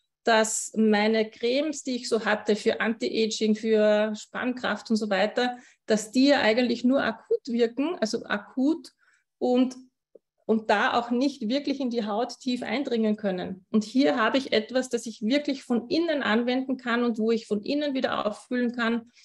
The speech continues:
Und du spürst das auch, oder ich habe das Gefühl, man spürt es auch,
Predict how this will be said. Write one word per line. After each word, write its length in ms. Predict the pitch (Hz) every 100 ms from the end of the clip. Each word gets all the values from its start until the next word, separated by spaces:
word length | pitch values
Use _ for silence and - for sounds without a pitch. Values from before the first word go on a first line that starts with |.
| _ -
Und 180 | 233 226
du 60 |
spürst 480 | 214 - 247 269 269
das 140 | 269
auch, 180 | - 220
oder 240 | 226 208 - - _ _ _
ich 80 | -
habe 120 | 233
das 160 | 233 226
Gefühl, 360 | 226 - 262 247
man 160 | 226
spürt 420 | 220 - 247 262
es 160 | 262 -
auch, 440 | - 208 214 -